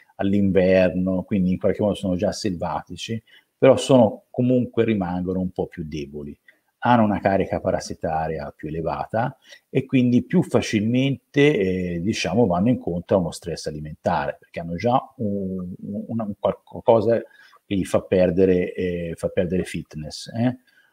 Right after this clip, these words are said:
Quindi in questi casi è ancora maggiore, diciamo, il fatto che questi animali, se non hanno un'integrazione alimentare,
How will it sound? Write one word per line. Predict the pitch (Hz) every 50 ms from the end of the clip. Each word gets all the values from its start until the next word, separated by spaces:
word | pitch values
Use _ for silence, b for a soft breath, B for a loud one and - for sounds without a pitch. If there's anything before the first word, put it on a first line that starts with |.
| _ _ _ _ _ _ _ _ _ _ - _
Quindi | _ - 139 143 139
in | 123 110
questi | - 131 - - 131
casi | - 127 123 104 110
è |
ancora | 98 87 - 147 135
maggiore, | 117 110 107 104 98 95 110 117 104 95 92 87 90
diciamo, | 82 - - 92 87 87
il | 82 -
fatto | - - 120 123 107 - - - 98 92 85 87
che | 85 -
questi | - 110 - 104
animali, | 101 107 107 110 98 92 87 85
se | - - - - 120 104
non | 107 123 135 127
hanno | 127 123 117 110
un'integrazione | 101 101 95 - - 101 98 98 - - 120 107
alimentare, | 107 120 127 147 147 139 - 113 90 87 95 107 113 110 -